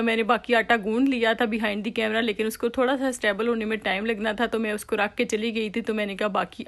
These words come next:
आके बनाऊंगी रोटियां। तो ये लें जी, माशाल्लाह से, माशाल्लाह से देखिए कितना मज़े का टेस्टी सा कीमा हमारा बन के रेडी हुआ है और साथ में है जी लीमू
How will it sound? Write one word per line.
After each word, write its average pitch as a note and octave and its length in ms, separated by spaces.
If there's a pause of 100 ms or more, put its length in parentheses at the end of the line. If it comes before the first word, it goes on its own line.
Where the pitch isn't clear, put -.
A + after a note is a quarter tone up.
(100)
आके A3+ 320 (380)
बनाऊंगी G#3 680
रोटियां। G#3+ 440 (320)
तो A#3+ 60
ये B3 240
लें A#3 180
जी, A3 100
माशाल्लाह A3 420
से, A3+ 120
माशाल्लाह G3+ 380
से G3 120
देखिए F#3+ 260
कितना G3+ 380
मज़े G#3 400
का G3+ 280
टेस्टी G#3 460
सा A3+ 140
कीमा G3 360
हमारा G3+ 280
बन F#3 180
के G#3 140
रेडी F#3 280
हुआ G3 260
है G3 240
और A3 200
साथ G3 300
में G3 180
है G3 180
जी G3+ 140
लीमू C4+ 600